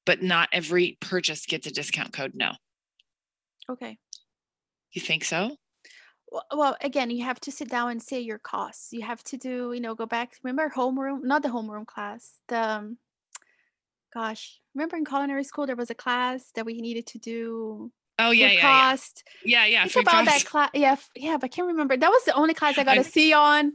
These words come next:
Speaker 2: I was very angry. I got an A in all my classes
Speaker 1: <laughs>
Speaker 2: except that one. But, um, yeah, so look at your food
Speaker 1: <laughs>
Speaker 2: cost, write it down,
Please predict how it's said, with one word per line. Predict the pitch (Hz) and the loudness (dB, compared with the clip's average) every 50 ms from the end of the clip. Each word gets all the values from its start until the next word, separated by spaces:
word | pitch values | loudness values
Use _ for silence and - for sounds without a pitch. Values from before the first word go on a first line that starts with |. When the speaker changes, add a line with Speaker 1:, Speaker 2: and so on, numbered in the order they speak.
| - - | -4 -4
Speaker 2:
I | 240 | -4
was | 240 247 - - - _ | -4 -4 -6 -10 -4 _
very | 285 285 311 339 302 | 4 4 4 6 6
angry. | 302 302 285 262 277 269 | 4 4 6 6 6 6
I | 262 | 6
got | 262 311 339 | 6 6 6
an | 370 370 | 6 6
A | 370 349 349 | 6 6 6
in | 339 | 6
all | 339 330 | 6 6
my | 330 277 | 6 4
classes | 233 320 311 302 233 277 | 4 4 2 4 4 2
Speaker 1:
<laughs> | |
Speaker 2:
except | 262 - - 302 294 - | 2 2 0 0 2 4
that | 277 269 262 254 | 4 4 4 4
one. | 254 247 247 247 247 | 4 2 2 2 2
But, | - 247 247 240 220 - - | 2 4 4 4 2 0 2
um, | 254 247 240 233 226 226 254 - _ - - - - - - - - - - - - _ _ | 2 4 4 4 2 0 -4 -10 _ -20 -20 -20 -20 -20 -18 -14 -14 -14 -14 -18 -20 _ _
yeah, | - 262 247 - - - - | -2 0 0 0 -2 -6 -12
so | - - - 262 262 262 254 - - - - 262 - 233 294 - - _ 320 254 - - _ - | -6 0 2 4 4 4 2 0 -4 -10 -18 -16 -12 -10 -10 -10 -10 _ -8 -8 -8 -8 _ -8
look | 320 339 - | -6 0 2
at | 523 494 | 4 4
your | 494 466 | 4 4
food | - - 381 370 226 | 2 2 0 0 2
Speaker 1:
<laughs> | |
Speaker 2:
cost, | 202 302 254 247 240 254 269 269 - - - - _ _ | 2 2 2 2 2 2 0 -2 -6 -14 -20 -20 _ _
write | 254 262 285 349 | 0 0 0 0
it | 370 320 | 0 0
down, | 269 240 233 233 233 220 220 240 254 | 0 2 2 2 0 0 -4 -6 -10